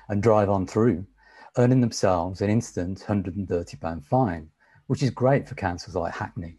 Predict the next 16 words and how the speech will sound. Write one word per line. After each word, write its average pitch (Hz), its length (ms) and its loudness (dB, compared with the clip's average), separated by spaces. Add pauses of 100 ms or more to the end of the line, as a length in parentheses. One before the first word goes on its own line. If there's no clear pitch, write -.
which 107 180 -8
has 85 100 -10
made 98 280 0
around 92 240 -4
a - 40 -2
million 98 480 -2
pound 92 360 -4
out 85 180 -6
of 90 100 -4
L 87 140 -2
T - 180 -8
N 90 140 -6
cameras 85 440 -4
since 85 240 -12
the - 120 -12
summer. 95 360 0